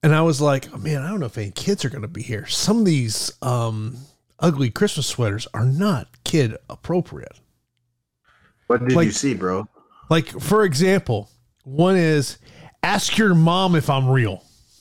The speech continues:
Speaker 2: Jesus. That is, yeah. That's how you get in a fight at the bar.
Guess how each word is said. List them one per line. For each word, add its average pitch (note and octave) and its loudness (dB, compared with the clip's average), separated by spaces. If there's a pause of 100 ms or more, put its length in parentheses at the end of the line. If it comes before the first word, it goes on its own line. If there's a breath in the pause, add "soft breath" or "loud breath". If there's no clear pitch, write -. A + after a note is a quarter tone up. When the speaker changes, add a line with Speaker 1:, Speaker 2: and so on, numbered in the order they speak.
(1160 soft breath)
Speaker 2:
Jesus. F#2+ -4 (760)
That G2+ -2
is, G#2+ 0
yeah. A2 0 (680 soft breath)
That's G#2+ -4
how B2 0
you A#2 2
get A2 0
in G#2+ 0
a G2 -2
fight G#2+ -2
at G2 -4
the F#2+ -12
bar. F2+ -4